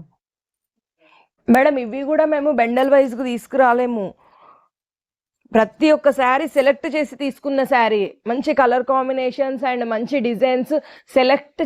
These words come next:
చేసి తీసుకున్న శారీస్ ఇవన్నీ కూడా. మేడం, ఇవి సేమ్ శారీస్ ఒక త్రీ ఫోర్ శారీస్ ఉంటాయి. నెమలికంఠం కలర్, ఇది డిజైన్. overall-గా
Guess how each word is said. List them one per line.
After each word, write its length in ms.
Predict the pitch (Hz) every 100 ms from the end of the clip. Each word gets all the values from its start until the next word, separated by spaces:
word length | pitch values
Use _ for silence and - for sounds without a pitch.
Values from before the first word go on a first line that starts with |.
| -
చేసి 380 | 277 269 320 370
తీసుకున్న 480 | 311 294 - 285 277
శారీస్ 420 | 277 226 233 254
ఇవన్నీ 320 | 226 214 233 233
కూడా. 220 | 208 180 _ _ _ _ _ _ _ _ _ _ _ _ _ 508 _ 247 _ _ 285 _ _ _ _ _ _ _ _ 285 285 277 _ _ _ _ _ _ _ _ _ - -
మేడం, 280 | 262 294 311
ఇవి 140 | 302
సేమ్ 300 | 302 277 294
శారీస్ 400 | 302 285 277 285
ఒక 140 | 269 269
త్రీ 200 | 247 262
ఫోర్ 240 | 277 277 285
శారీస్ 400 | 240 240 262 269
ఉంటాయి. 300 | 220 190 - _ _ -
నెమలికంఠం 640 | 247 269 285 285 254 277 269
కలర్, 400 | 247 240 240 311 320 -
ఇది 180 | 226 240
డిజైన్. 500 | 233 196 247 240 302 -
overall-గా 520 | 220 226 247 240 254